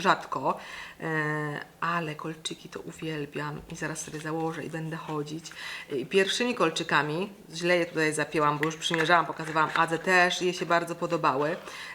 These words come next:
Są takie kolczyczki, e, srebrne. O,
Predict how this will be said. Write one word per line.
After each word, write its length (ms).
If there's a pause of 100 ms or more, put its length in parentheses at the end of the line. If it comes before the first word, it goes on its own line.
Są 320
takie 280
kolczyczki, 720
e, 220
srebrne. 1000 (1500)
O, 100